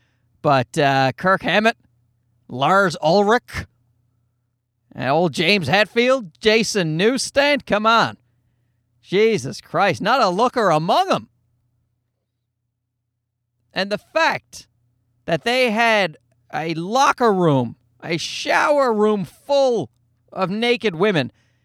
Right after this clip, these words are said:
just, that's weird, right? You ladies out there, and I, oh, first of all, let me apologize to Metallica, who are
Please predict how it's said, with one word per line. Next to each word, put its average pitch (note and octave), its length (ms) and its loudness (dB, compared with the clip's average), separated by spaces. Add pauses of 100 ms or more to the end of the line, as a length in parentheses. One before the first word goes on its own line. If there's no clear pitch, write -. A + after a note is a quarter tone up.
(200)
just, - 460 -4 (260)
that's A3+ 300 -2
weird, A2+ 500 -6 (380)
right? A#3+ 220 -4 (220)
You G4+ 160 -2
ladies B3+ 380 0
out B2 200 -2
there, G#2+ 280 -8 (100)
and F#3+ 160 0
I, A3+ 200 2
oh, F3+ 180 2
first E3+ 240 -4
of D3 80 -2
all, C3 60 -2
let G#3 120 -2
me G#3+ 60 -2
apologize C3 640 -2 (400)
to D#3+ 80 -4
Metallica, C#3+ 580 0
who A#3 260 0
are D#3 180 -2